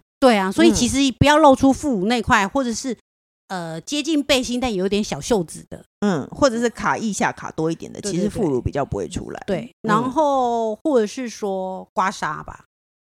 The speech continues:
Speaker 1: <laughs> 那个，那个这边啊，
Speaker 2: 嗯。
Speaker 1: 这个叫什么？内，内衣吊带的地方，
Speaker 2: 嗯。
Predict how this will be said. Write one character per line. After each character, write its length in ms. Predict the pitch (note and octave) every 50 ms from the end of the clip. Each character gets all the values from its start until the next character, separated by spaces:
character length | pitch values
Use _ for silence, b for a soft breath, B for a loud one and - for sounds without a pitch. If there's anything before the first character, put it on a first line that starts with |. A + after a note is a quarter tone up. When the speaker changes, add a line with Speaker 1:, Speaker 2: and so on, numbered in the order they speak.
| _ _ _ _ -
Speaker 1:
<laughs> 160 | B3 C4+ -
那 160 | D4 D#4+ E4
个， 140 | A3+ A#3 G3+ -
那 180 | - C#4 D4 C4
个 140 | G#3 G#3 G3
这 160 | - - C#4
边 260 | G#3+ - A3+ A3 A3
啊， 220 | G#3 F#3 D3+ C3+ - _ - F3+
Speaker 2:
嗯。 240 | F#3 D#3 F#2+ - - _ _ _ _ _ _
Speaker 1:
这 140 | - C#4+
个 80 | A3+ G#3+
叫 140 | F#3+ G#3+ G3+
什 80 | F3
么？ 120 | D3 B2+ A#2+ -
内， 360 | G#3+ C4+ D#4+ E4 D4 C4+ - _ _ -
内 180 | D4+ E4 D4+ C#4
衣 260 | B3 C4+ C#4 C#4+ C4+ -
吊 220 | - C#4 A#3 G3+
带 200 | F#3+ A#3 G#3+ G3 F3+
的 80 | E3
地 220 | D#3+ - G3 E3+ E3
方， 280 | - F3 D#3 D3+ C#3+ C#3+
Speaker 2:
嗯。 300 | G#3 F#3+ F3 D#3+ C#3